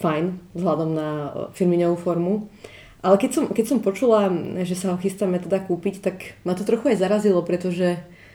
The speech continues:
tak rozmýšľam, že kto teda tým pádom odíde. Pretože už teraz, ke-, keď si tak vezmeme, Shaqiri dostáva málo príležitostí, aj Origi dostáva málo príležitostí. Oxlade Chamberlain už trošku viac, máme tam aj Kejtu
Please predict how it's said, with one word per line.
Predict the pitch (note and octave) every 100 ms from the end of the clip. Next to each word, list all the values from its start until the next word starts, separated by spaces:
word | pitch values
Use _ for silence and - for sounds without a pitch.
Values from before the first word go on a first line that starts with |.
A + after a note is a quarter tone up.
| - -
tak | F#3+
rozmýšľam, | F3 G3 A#3 A3 G#3+ F#3+ F#3
že | F3+ F3+ F3 E3 E3
kto | - - A3+ A3 A#3 - - - - -
teda | F#3 F#3
tým | F#3+ F#3
pádom | E3 E3 E3+ F3
odíde. | E3+ F#3+ D#3 D3 D3+ - - - -
Pretože | F#3+ G3+ G#3+ G#3+
už | -
teraz, | A3+ A3 F#3 F3+
ke-, | - - -
keď | F#3+
si | F#3 -
tak | D#3+
vezmeme, | E3 F3+ E3+ D#3+
Shaqiri | - E3 F#3 E3
dostáva | E3 E3 F3+ E3
málo | E3 D#3+ E3+
príležitostí, | F3+ E3+ F3 F3 E3+ - F3 E3+ E3+ - - -
aj | D#3 D3
Origi | C#3+ E3 F3 E3+
dostáva | E3+ - E3+ E3
málo | E3 E3 E3+
príležitostí. | F3 E3+ E3+ E3+ E3+ - F3 E3+ E3+ - - - - -
Oxlade | F3+ - G3 F3+ F3 -
Chamberlain | D#3+ G3 F#3 F#3 F#3 F3
už | F3+
trošku | G3 F#3 - E3
viac, | E3+ F3 F#3+ -
máme | E3+ E3
tam | F3+
aj | E3 D#3
Kejtu | E3 D#3+ F#3 A3+ A3+